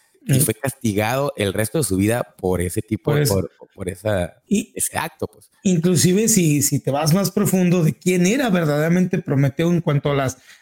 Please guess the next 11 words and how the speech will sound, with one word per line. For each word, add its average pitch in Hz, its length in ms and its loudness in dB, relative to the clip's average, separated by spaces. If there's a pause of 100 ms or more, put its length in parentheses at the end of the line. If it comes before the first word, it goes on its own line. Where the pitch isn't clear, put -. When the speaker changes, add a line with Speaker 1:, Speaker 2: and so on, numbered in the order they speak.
Speaker 2:
a - 100 -4
la 139 260 0
épica 170 460 0
y 147 120 4
a 139 40 2
la 139 120 2
leyenda 139 840 2
griega, 151 520 2 (420)
¿no? 165 140 2
Speaker 1:
Ujú. 190 260 -2
Speaker 2:
Este, 151 460 0